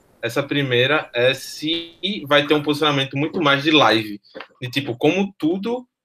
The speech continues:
é, vai ter que ser online, se essas atividades vão ser em live e abertas pra o público em geral, não necessariamente que tá participando. E também uma outra pergunta é se for seguir esse caminho,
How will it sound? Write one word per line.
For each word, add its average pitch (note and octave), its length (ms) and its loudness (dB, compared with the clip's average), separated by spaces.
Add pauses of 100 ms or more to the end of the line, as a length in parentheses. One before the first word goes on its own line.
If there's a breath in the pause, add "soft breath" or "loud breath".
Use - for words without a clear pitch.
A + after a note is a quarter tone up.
(160)
é, B2+ 160 2
vai C3+ 180 4
ter C#3 100 0
que C#3 60 -8
ser - 120 0
online, C3 360 2
se C#3+ 440 2
essas C#3+ 360 4
atividades C#3+ 440 4
vão C3 100 -2
ser C3+ 180 -2
em C3 80 0
live C3 380 0
e C#3+ 120 4
abertas C3 720 2 (360)
pra B2 220 6
o C#3+ 120 4
público C#3 320 -6
em C3 60 -4
geral, B2+ 360 2
não B2+ 140 -4
necessariamente B2+ 560 -6
que - 80 -10
tá A#2+ 140 -4
participando. A#2+ 720 -8 (440 soft breath)
E B2 100 -10
também C#3 340 0
uma C#3+ 140 2
outra D3 260 2
pergunta D3 640 -2
é B2+ 140 2
se E3+ 520 -2 (440)
for C3+ 320 -4
seguir C3 240 -4
esse C3+ 160 -4
caminho, C3+ 460 0